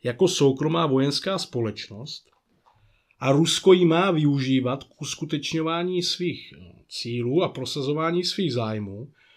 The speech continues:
a to především na širším Středním východě a v Africe. Jelikož Wagner Group působí formálně nezávisle na Kremlu, tak to Kremlu umožňuje popírat jeho účast na operacích,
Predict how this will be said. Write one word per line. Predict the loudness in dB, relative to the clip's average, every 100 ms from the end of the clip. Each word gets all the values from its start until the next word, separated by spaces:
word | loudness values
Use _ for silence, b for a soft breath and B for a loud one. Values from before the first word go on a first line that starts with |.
| b b
a | -2
to | -2
především | 0 0 0 0 -2
na | -2
širším | -2 -4 -4 -4 -6
Středním | -4 -4 -2 -2 -4
východě | -8 -8 -4 -4
a | -2
v | -2
Africe. | -4 -4 -4 -6 -14 -16 _ _ _ _ _ _ _ _ _ _ _ _ _ -6
Jelikož | -2 0 2 4
Wagner | 4 0 0 0 0
Group | 0 -2 -10 -14
působí | -8 -4 -2 -2
formálně | -4 -2 -2 0 4 6
nezávisle | 4 4 2 4 4 4
na | 4
Kremlu, | 2 0 0 -2 -6 -14 -20 _ _ _ _ _ _ _ _ _ _ _ _ -6
tak | 0
to | 2
Kremlu | 6 8 10 8
umožňuje | 8 8 8 6 6 6
popírat | 4 2 0 4 4 4 2
jeho | 2 2
účast | 0 -2 -2 -2
na | -4
operacích, | -4 -4 -6 -8 -14 -16 -18